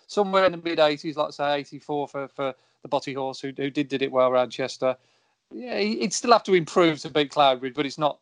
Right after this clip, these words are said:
it's not beyond the realms of, of, uh, possibility. And the fact that he's twelve to one, you know,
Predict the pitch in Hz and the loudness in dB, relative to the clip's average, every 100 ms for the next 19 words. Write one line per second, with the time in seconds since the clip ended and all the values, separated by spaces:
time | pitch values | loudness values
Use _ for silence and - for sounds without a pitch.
0 | - - 160 - 147 139 135 131 127 - | -16 -2 -2 0 -4 -2 0 -2 -2 -16
1 | _ _ _ _ - 139 117 139 131 - | _ _ _ _ -8 -8 -6 -2 -2 -4
2 | 139 135 135 131 165 185 175 - 180 160 | -8 -8 -8 -4 2 2 2 0 0 -4
3 | - 185 151 - 156 151 131 139 _ _ | -2 0 0 -2 0 2 0 -4 _ _
4 | _ _ _ _ 160 160 151 | _ _ _ _ -6 -4 -2